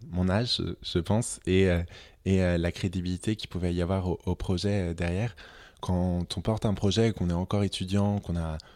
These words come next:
moins de vingt-cinq ans, euh, c'est parfois un petit peu difficile, euh, de renvoyer une image positive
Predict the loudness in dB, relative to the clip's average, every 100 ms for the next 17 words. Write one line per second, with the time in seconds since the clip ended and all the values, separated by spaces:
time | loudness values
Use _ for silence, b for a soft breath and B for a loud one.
0 | B -6 -2 0 0 0 0 -2 -2 0
1 | 0 0 B B B -2 0 -2 -2 -2
2 | 0 2 2 0 -6 -4 0 2 2 0
3 | -2 -4 -2 0 0 0 0 -4 b b
4 | b -4 0 0 0 -2 -4 -6 -8 -14
5 | _ _ _ -20 _ -20 -16 -8 0 4
6 | 4 4 2 2 2 2 2 2 2 -2
7 | -2 -4 -4 -4